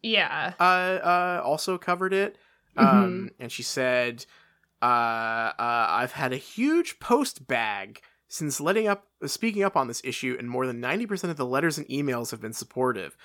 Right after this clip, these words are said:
Speaker 2: My correspondents have included medical staff, so, social workers, prison workers, workers in women's refuges, and members of the L G B T community, including trans people. Many are afraid to speak up because they fear for their jobs and even their safety.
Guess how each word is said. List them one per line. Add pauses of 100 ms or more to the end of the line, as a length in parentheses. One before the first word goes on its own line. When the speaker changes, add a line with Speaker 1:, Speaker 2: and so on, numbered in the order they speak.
(260)
Speaker 2:
My
correspondents
have
included
medical
staff,
so, (120)
social
workers, (320)
prison
workers,
workers
in
women's
refuges, (520)
and
members
of
the
L
G
B
T
community,
including
trans
people. (240)
Many
are
afraid
to
speak
up
because
they
fear
for
their
jobs
and
even
their
safety.